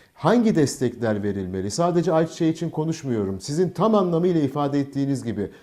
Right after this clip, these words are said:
hani ana baba hat dediniz ya, yüzde yüz yerli ıslahçımız tarafından geliştirilen bu çeşitlerin yine yerli üretimle,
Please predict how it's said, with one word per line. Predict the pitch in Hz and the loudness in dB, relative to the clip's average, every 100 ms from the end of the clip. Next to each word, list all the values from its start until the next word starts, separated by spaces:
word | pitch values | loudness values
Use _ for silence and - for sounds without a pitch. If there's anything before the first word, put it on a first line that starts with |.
| - | -10
hani | - 139 - | -2 -2 0
ana | 139 151 143 | 2 4 4
baba | 139 135 | 4 4
hat | 143 - | 2 0
dediniz | 147 143 208 196 113 | 0 2 2 0 -2
ya, | 98 - - - _ | -4 -6 -18 -20 _
yüzde | 135 185 165 175 | 0 2 4 4
yüz | 202 202 131 | 4 2 2
yerli | 151 151 190 180 | 4 4 6 4
ıslahçımız | - 165 160 160 175 175 | 2 0 0 0 -2 0
tarafından | 165 151 147 143 131 123 113 110 | 0 0 0 -2 0 0 0 0
geliştirilen | 135 143 - 147 147 143 127 | 0 0 -2 -2 0 0 0
bu | 165 | -2
çeşitlerin | 165 147 151 - 160 208 190 | -2 -6 -6 -2 0 0 0
yine | 160 220 185 | 2 4 4
yerli | 165 151 196 | 4 4 4
üretimle, | 180 156 208 175 123 | 2 2 0 0 0